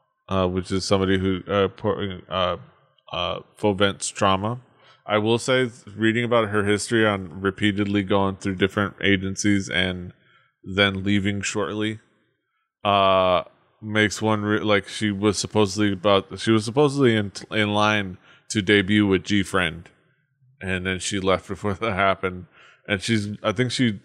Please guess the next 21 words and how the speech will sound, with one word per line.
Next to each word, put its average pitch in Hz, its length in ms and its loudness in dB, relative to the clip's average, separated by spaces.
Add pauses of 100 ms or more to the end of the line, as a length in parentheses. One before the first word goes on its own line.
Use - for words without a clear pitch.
auditioned 110 580 2
for 110 160 0
J 107 200 0
Y 101 260 2
P, 101 420 -6 (600)
uh, 95 840 2 (760)
and, 95 540 -2 (140)
uh, 90 340 4 (100)
um, 95 200 -4 (120)
and 95 220 0
then, 92 200 -2
like, 92 220 0 (140)
but 98 220 2 (420)
I 113 80 0
don't 107 120 -4
know. 101 160 0
So 104 300 -4
nobody 131 440 0
knows 127 280 0
what 104 200 0
happened. 139 500 -4